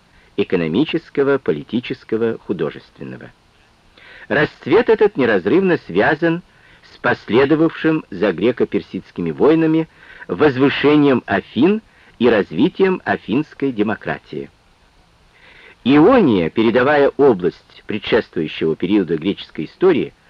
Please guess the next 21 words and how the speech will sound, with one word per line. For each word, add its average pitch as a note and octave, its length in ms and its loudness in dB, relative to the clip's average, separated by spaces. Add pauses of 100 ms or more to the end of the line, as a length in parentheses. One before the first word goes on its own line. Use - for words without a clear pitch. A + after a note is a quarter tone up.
(360)
попавшая B2+ 580 0
ещё A2+ 280 2
во A2+ 80 4
второй A2+ 320 2
половине G#2 500 2
шестого G2+ 520 0
века F2 340 0
под F2 280 -4
власть F#2 420 -4
персов, - 420 -2 (800)
стала G#3 460 2
утрачивать B2 720 -2
своё F#2 280 0
ведущее E2+ 560 -2
культурное G#2+ 600 -4
значение. C#2 560 -12 (1040)
Художественным, F3 1080 2 (380)
а A#2+ 140 0
впоследствии G#2+ 800 0
и A2+ 180 -4
философским G2+ 680 -2